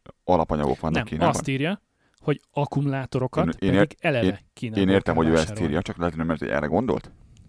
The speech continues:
Speaker 1: Hogy az alapanyag van a Kínában, ami megint egy hazugság, mondjuk részigazság, majd legyünk ennyiben,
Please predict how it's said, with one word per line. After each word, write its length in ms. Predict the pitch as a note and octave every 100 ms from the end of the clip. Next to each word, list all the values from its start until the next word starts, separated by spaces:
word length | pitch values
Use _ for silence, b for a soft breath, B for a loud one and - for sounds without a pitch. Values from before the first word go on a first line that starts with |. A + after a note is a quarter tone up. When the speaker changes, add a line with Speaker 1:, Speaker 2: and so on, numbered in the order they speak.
| b b b b b b _
Speaker 1:
Hogy 100 | F2
az 40 | E2+
alapanyag 360 | E2+ E2+ D#2+
van 100 | D#2
a 40 | D#2+
Kínában, 360 | - F2+ E2
ami 100 | E2
megint 200 | F2+ A#2+
egy 60 | G#2
hazugság, 520 | F2 D#2+ - E2 F#2+ -
mondjuk 340 | D#2 D2+ F2+
részigazság, 560 | E2+ F2 - D#2 - D2+
majd 120 | D2+
legyünk 220 | D2 D2+
ennyiben, 360 | D#2+ C#2+ D2 E2+